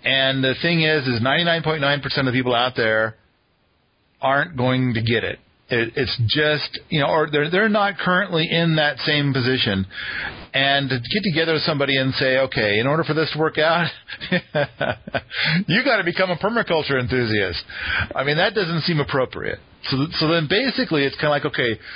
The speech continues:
if you're, if you're single and you want to be not single, then it seems like the very first step is going to be, I need to focus only on those people who are also permaculture enthusiasts.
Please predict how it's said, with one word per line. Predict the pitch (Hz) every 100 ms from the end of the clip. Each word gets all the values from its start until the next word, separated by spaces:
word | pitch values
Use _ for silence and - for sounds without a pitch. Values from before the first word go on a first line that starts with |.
| - - - - - -
if | 113 147
you're, | 160 156
if | 180 160 -
you're | 151 135 123 - -
single | 220 247 247 240 240 240 233 - - -
and | 131 131
you | 131
want | 139 139
to | 127
be | 110 110 98 92 - - - 101
not | 101 107 135 220 247 -
single, | 110 98 90 78 80 139 - - - - -
then | 127
it | 143 131
seems | 196 233 175
like | 147 139 139 -
the | 120 104
very | 131 202 233 190
first | 131 110 -
step | - 90 87 - -
is | 113
going | 127 127 131
to | 123
be, | 117 117 -
I | 131
need | 147 180 156
to | 165 151 143 147 - - - - - - - - - -
focus | 180 185 175 -
only | 175 185 190 180
on | 165 151
those | 156 156
people | 156 143 139
who | 135 135
are | 139 135
also | - 143 151 135
permaculture | 113 131 127 123 110 117
enthusiasts. | 107 117 113 95 - - - -